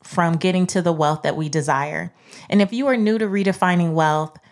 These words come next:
we believe that wealth is more than money and material possessions. We believe here that you have to dig deep and do the work and understand that wealth is about well-being.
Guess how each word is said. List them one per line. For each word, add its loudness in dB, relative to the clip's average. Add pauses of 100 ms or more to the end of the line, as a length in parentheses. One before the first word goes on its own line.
(180)
we 0
believe 0
that 0
wealth 0
is -2
more 2
than 0
money 0
and -4
material -2
possessions. -6
We 0
believe -2
here -2
that -2
you 0
have 0
to -8
dig -2
deep -2
and -2
do 0
the 4
work 2 (720)
and 2
understand 0
that 0
wealth 0
is -2
about 2
well-being. -4